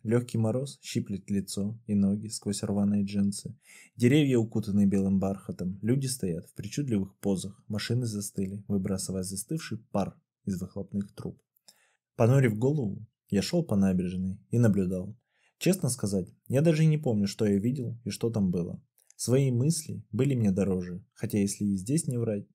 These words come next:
то я ни о чем не думал, просто шел в застывшем мире. Взгляд блуждал по фигурам и силуэтам людей. Наверное, я бы и этот взгляд пропустил мимо,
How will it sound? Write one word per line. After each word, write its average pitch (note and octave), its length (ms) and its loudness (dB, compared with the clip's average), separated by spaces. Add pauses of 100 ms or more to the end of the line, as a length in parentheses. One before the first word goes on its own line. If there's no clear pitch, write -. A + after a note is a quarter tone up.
то A2+ 100 -4
я E3 120 0
ни A#2 100 0
о G2 80 2
чем F#2+ 200 -4
не F#2+ 60 -2
думал, F2 420 -2
просто - 320 -2
шел - 380 -8 (100)
в - 60 -10
застывшем A2 680 -8 (120)
мире. F#2+ 320 -2 (480)
Взгляд B2 400 2
блуждал G2+ 480 2
по G2+ 100 -4
фигурам B2+ 600 -4
и G2+ 80 -2
силуэтам G2 540 -2
людей. F2+ 420 -4 (420)
Наверное, A2+ 680 4
я C#3+ 120 6
бы D3+ 160 4
и C#3+ 40 2
этот A#2+ 220 4
взгляд G2 360 2
пропустил G2 460 -2
мимо, G2 360 2